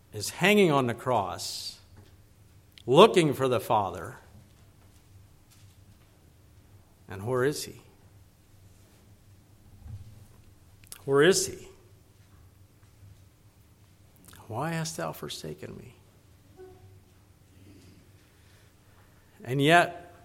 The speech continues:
he keeps coming and looking for us, even at times when we forsake him. He's there for us. Jesus said, "I'll never leave thee nor forsake thee."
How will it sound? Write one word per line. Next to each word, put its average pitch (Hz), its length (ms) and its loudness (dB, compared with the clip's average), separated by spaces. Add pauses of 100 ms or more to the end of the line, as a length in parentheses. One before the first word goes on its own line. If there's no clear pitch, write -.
(140)
he 131 160 -6
keeps 151 320 -4
coming 143 340 -2
and 120 140 -2
looking 131 300 -2
for 123 280 0
us, - 480 -6 (1000)
even 131 280 -4
at 110 160 -10
times 127 420 -6
when 117 100 -6
we 120 120 0
forsake 117 500 -8
him. 131 360 -8 (2500)
He's 113 260 -10
there 117 200 -4
for 98 340 -10
us. - 320 -16 (1120)
Jesus 131 400 -8
said, 120 180 -4
"I'll 120 200 -4
never 131 340 -4
leave 95 320 -10
thee 98 120 -12
nor 95 180 -12
forsake 98 540 -14
thee." - 280 -20